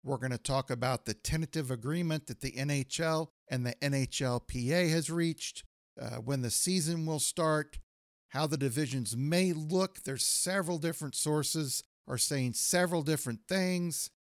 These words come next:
The Blues have given their input on where they would like to be, supposedly, but there's also several different versions of that. We're gonna get into a lot of that in this episode,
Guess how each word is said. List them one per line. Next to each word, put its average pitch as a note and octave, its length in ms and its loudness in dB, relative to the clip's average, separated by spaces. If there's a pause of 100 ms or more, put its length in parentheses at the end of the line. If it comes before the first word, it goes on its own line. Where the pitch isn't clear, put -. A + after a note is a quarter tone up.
The C#3+ 80 -4
Blues D3+ 380 4
have B2+ 180 2
given B2+ 300 0
their D#3 200 2
input D#3+ 640 -2 (580)
on A#2 240 -2
where C#3 240 2
they D#3 160 2
would F3 180 2
like E3+ 300 2
to E3 100 -4
be, E3 200 0
supposedly, E3 1000 0 (540)
but C#3 180 -2
there's C#3 220 2
also D3+ 320 4
several C#3+ 400 2
different C#3+ 420 0
versions B2 500 0
of A#2 200 -4
that. E3 440 0 (720)
We're F#3 160 -2
gonna D#3+ 220 0
get C#3+ 260 2
into C#3 580 0
a A#2 200 -2
lot C3 460 2
of C#3+ 160 0
that D3+ 380 0
in D#3 220 -2
this D#3 220 0
episode, D#3 720 0